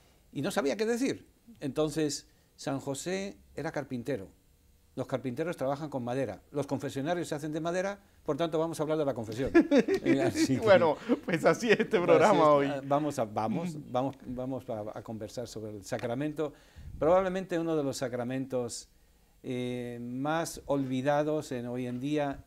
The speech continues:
Speaker 1: y que nos refleja más la realidad y la misericordia de Dios. Hay mucho que hablar y muy poco que decir, como aquel que dice, sobre este gran sacramento que nos recuerda el amor de Dios hacia nosotros.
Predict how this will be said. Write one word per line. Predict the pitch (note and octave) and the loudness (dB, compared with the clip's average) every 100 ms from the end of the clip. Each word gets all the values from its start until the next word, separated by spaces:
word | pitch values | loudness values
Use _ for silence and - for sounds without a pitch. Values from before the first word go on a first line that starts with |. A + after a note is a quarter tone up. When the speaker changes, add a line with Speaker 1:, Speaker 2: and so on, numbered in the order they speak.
| - | -12
Speaker 1:
y | C#3 C3 A#2 | -6 -4 -2
que | C3 | -2
nos | B2 B2 | -2 -4
refleja | A2+ A2+ C#3 D3 - C3+ | -4 -6 -2 -4 -4 -6
más | A#2+ A#2+ B2 - - _ - | -4 -4 -6 -10 -20 _ -10
la | A2+ G#2 | -6 -4
realidad | G#2+ G#2 G2+ A2+ A#2+ A2+ - | -4 -6 -6 -4 -4 -6 -12
y | |
la | G#2+ G2+ | -12 -10
misericordia | G2+ G#2 F#2 F#2 G#2 G2 G2 | -10 -10 -12 -10 -10 -8 -12
de | E2+ | -12
Dios. | E2+ - - - _ _ _ _ - - _ _ _ _ _ _ _ _ _ - | -14 -16 -20 -20 _ _ _ _ -20 -20 _ _ _ _ _ _ _ _ _ 2
Hay | D3+ | 2
mucho | D#3 E3 D#3 | 2 0 -2
que | C#3 | 0
hablar | C3+ C#3+ D3 D3 C#3 _ _ | 2 4 4 2 -6 _ _
y | C3+ B2+ | -4 -2
muy | C#3+ D3 | 0 -2
poco | C#3 C#3 C3+ A#2+ | 0 -2 -2 -2
que | A#2 | -2
decir, | A2+ A2+ C#3 C#3 | -2 0 0 0
como | C3+ A2 G#2+ | -2 -12 -10
aquel | B2 A2+ | -10 -8
que | B2 | -6
dice, | B2 B2+ - B2+ B2+ | -4 -6 -6 -8 -8
sobre | A2+ A2 G#2+ A2 | -8 -6 -6 -8
este | A#2 - A2 | -10 -10 -10
gran | G2+ B2+ C3+ C3+ | -2 0 0 -4
sacramento | C#3 B2 A#2+ A#2 A#2 A#2 | -6 -6 -6 -6 -8 -8
que | A2 | -10
nos | G#2 G2+ | -10 -12
recuerda | G2 F#2 A2+ A2 A2 A2 - _ | -12 -8 -8 -6 -8 -10 -16 _
el | - G#2+ | -8 -6
amor | G2 G#2+ A2+ | -6 -8 -8
de | A2+ | -8
Dios | G#2 G#2 G2 | -8 -10 -12
hacia | G2 F2+ | -14 -14
nosotros. | F2 - F2 - | -16 -18 -20 -20